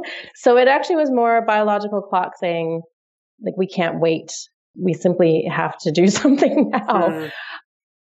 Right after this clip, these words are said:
Speaker 1: It's funny. I can't quite remember exactly,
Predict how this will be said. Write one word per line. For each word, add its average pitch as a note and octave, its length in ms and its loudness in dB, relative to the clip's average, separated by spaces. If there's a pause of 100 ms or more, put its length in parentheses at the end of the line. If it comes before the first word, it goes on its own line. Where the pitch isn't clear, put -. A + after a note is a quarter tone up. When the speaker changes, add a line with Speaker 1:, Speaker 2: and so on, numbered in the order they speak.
(120)
Speaker 1:
It's G#3 260 -8
funny. G3 280 0
I F#3 60 -2
can't G#3+ 320 -4
quite G#3 160 0
remember F#3+ 420 4
exactly, F3+ 1040 0